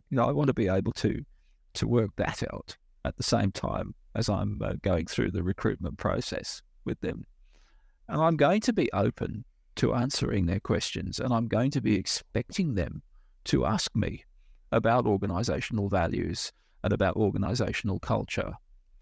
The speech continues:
because that's part of the human aspect <laughs> of, of the work that we do. And it's so crucially important. So you want to set yourself ahead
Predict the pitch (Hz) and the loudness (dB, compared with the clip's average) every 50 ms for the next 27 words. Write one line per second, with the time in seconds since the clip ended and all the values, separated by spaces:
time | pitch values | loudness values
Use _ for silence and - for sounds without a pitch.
0 | - - - _ - - - - - - 113 92 90 117 - - - - _ _ | -20 -20 -16 _ -2 -2 -2 0 0 0 0 0 0 -4 -4 -6 -8 -10 _ _
1 | _ _ _ _ _ - 123 113 - - - - 143 120 107 - 101 - - 113 | _ _ _ _ _ -4 -4 -4 -4 -6 -2 0 2 4 4 2 0 -2 -4 -6
2 | 110 - 107 98 - - 139 143 139 113 101 - - - 110 - - - 98 - | -6 -4 -6 -6 -2 2 2 4 4 2 2 0 -2 -2 -4 -4 -2 -2 -4 -4
3 | - 87 - - - - _ _ - _ _ _ - - 165 - - 175 - - | -4 -8 -12 -16 -18 -20 _ _ -20 _ _ _ -4 -4 -4 -2 -2 -2 -2 -2
4 | - - - - 135 - - - 135 - - 143 135 - - - - - - - | -4 -6 -8 -8 -8 -6 -4 -4 -4 -2 0 0 0 0 -2 -4 -6 -4 -4 -4
5 | 117 120 - - 160 156 156 - - - _ _ _ _ - - 135 127 139 - | -6 -6 -2 0 0 2 0 0 -4 -6 _ _ _ _ -2 0 2 2 2 2
6 | - 165 175 165 - - 151 143 135 - 120 107 110 123 147 - 185 180 160 - | 0 2 0 0 0 -2 -2 -2 -2 0 -2 -2 -4 -4 -2 2 2 2 2 0
7 | - - _ - _ - - - 160 156 175 208 226 202 160 - - - 117 156 | -4 -8 _ -18 _ -4 0 2 2 4 4 2 2 2 2 2 0 0 0 0
8 | 160 - - 147 147 139 147 127 113 165 160 - 101 - | 0 0 0 0 0 0 -2 -2 -2 -2 -2 -2 -2 -4